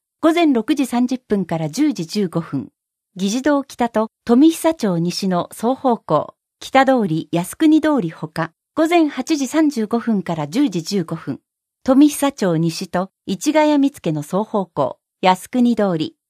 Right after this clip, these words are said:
午前八時三十五分から十時四十分。市ヶ谷見附と飯田橋の双方向、外堀通り、午前八時四十五分から十一時五分。飯田橋と神保町の双方向、外堀通り、白山通り、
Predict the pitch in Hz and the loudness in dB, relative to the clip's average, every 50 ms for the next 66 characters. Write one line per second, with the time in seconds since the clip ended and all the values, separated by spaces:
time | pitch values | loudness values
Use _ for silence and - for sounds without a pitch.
0 | _ _ - 320 330 359 349 330 302 277 - 269 269 - 311 294 285 262 - 302 | _ _ 0 0 2 4 2 2 2 0 -2 -6 -6 -4 -4 -2 -2 -2 0 0
1 | 302 285 - 233 214 196 - 233 - - 233 208 170 - 160 160 160 165 _ - | 0 0 0 -2 -2 -2 -4 -4 -2 0 0 0 0 -2 -2 -4 -4 -6 _ 0
2 | - 302 285 196 - 160 151 165 190 208 - 208 196 _ _ - - - - _ | 2 2 2 2 0 -2 0 0 0 -2 -2 -4 -8 _ _ -10 -10 -10 -12 _
3 | _ _ _ _ _ _ _ _ 220 202 - 294 320 339 339 330 330 330 311 320 | _ _ _ _ _ _ _ _ -8 -6 -4 -2 0 2 2 4 4 4 4 2
4 | 320 - - - 202 - 165 160 - - 185 208 262 294 294 294 285 254 240 - | 0 0 -4 -8 -4 -2 -2 -4 -2 -4 -2 -2 0 2 2 2 0 0 -2 -4
5 | - 185 156 147 - 196 208 208 - 220 196 170 - - 147 139 107 - _ _ | -4 -6 -6 -4 -4 -4 -4 -2 0 0 -2 -2 -2 -4 -4 -4 -4 -6 _ _
6 | _ _ _ - - 180 175 262 269 254 254 247 233 220 - 196 185 170 147 147 | _ _ _ -6 -4 -2 0 0 2 2 2 0 0 -2 -2 -2 -2 -2 -2 -4
7 | - - _ _ _ _ _ 285 339 330 349 339 330 320 - 277 - 320 302 285 | -6 -8 _ _ _ _ _ 2 4 6 6 4 4 2 0 -2 -4 -4 -2 0
8 | 277 262 277 311 294 277 226 220 208 - 247 240 - 247 214 175 - 165 156 156 | 2 4 4 4 4 2 2 -2 -2 -2 -2 -2 0 0 -2 0 -2 -2 -2 -2
9 | 165 - _ - 202 240 262 262 - - 277 220 180 160 - - 185 175 - 143 | -4 -6 _ 0 0 2 0 0 -2 -6 -8 -6 -6 -6 -6 -6 -8 -6 -6 -6
10 | 123 - _ _ _ _ _ _ _ _ - 220 277 302 311 302 302 285 277 247 | -6 -6 _ _ _ _ _ _ _ _ 0 2 4 4 4 4 2 2 2 -2
11 | 240 - - - 170 156 - 190 247 269 285 320 311 302 294 - 202 185 170 156 | -4 -6 -6 -4 -4 -4 -2 0 2 2 2 2 0 0 -2 -4 -4 -2 0 0
12 | 151 - - - - 196 202 196 - 190 175 165 - - 135 131 - - _ _ | -2 -2 -4 -6 -6 -6 -6 -4 -4 -4 -4 -4 -2 -2 -2 -2 -2 -4 _ _
13 | _ _ - - 190 170 - 262 254 254 254 240 240 220 220 202 190 170 151 151 | _ _ -8 -6 -2 0 2 2 2 2 0 -2 -2 -2 -2 -2 0 0 -2 -2
14 | - - _ - 170 165 - - - 269 262 247 226 214 185 160 151 - - | -4 -6 _ -6 -6 -6 -4 -2 -2 0 0 0 0 0 -2 -2 -4 -6 -10